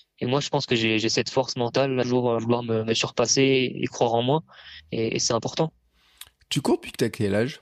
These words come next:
Speaker 1: Écoute, moi, j'ai commencé en cadet, donc j'avais dix-sept ans. Il me semble que j'avais dix-sept ans, ouais. Donc ça fait quand même, euh, ça fait dix ans.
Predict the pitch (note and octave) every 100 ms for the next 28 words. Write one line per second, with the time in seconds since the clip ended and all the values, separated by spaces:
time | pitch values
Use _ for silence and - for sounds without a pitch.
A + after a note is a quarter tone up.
0 | - - A3 G3 C3+ B2 C3+ D3+ D#3+ C3+
1 | D#3+ D#3 G3 F3 C3 B2 B2 B2 D#3 D#3+
2 | D#3 D#3 D#3 D3+ D3+ D3+ D3+ D3 C3+ -
3 | - D3+ D3+ E3 C#3+ A#2+ D3 D3 B2+ A2+
4 | A#2 - C#3 C#3 A#2 G#2+ _ _ _ _
5 | _ _ - B2+ B2+ A2+ D3+ - C#3 E3
6 | C3+ B2 A#2+ A#2 A2+ - A#2 C3 B2+ B2